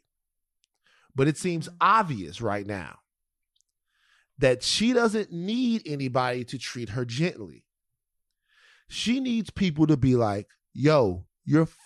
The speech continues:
Speaker 1: fucking up." Forget about anything that happened on the track. There's no shame in coming in last with all of those fast women on the track.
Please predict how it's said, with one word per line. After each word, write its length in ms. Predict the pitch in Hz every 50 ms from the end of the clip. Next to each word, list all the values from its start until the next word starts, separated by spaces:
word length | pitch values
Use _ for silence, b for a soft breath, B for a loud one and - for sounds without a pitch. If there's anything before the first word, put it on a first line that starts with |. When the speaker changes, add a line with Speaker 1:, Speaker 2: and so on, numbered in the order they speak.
| -
Speaker 1:
fucking 460 | 180 175 170 - - 151 143 127 117 - _ _ -
up." 320 | 143 120 95 - _ - - - - _ _ _ _ _ _ _ _ _ _ _ _ _ _ _ _ _ _ _ _ _ _ _ _ _
Forget 340 | _ - 165 143 139 226 254
about 220 | 262 233 233 226 208
anything 340 | 208 208 202 175 202 185
that 100 | 180 175
happened 340 | 170 175 160 147 - 156 143
on 80 | 139 131
the 60 | 123
track. 340 | 107 - 135 107 87 - _ _ -
There's 520 | 117 120 131 135 131 156 156 151 139 127
no 200 | 151 190 220 240
shame 320 | 220 - - 220 214 202 190
in 100 | 165 151
coming 260 | - 190 185 170 160
in 160 | 160 151 143
last 420 | 143 139 156 165 156 151 135 123 -
with 100 | 131 123
all 180 | 127 131 135 135
of 40 | 131
those 180 | 131 127 117
fast 340 | - - 139 131 127 117 -
women 220 | 139 127 123 113
on 80 | 110 104
the 80 | 101 92
track. 340 | - 160 139 107 - -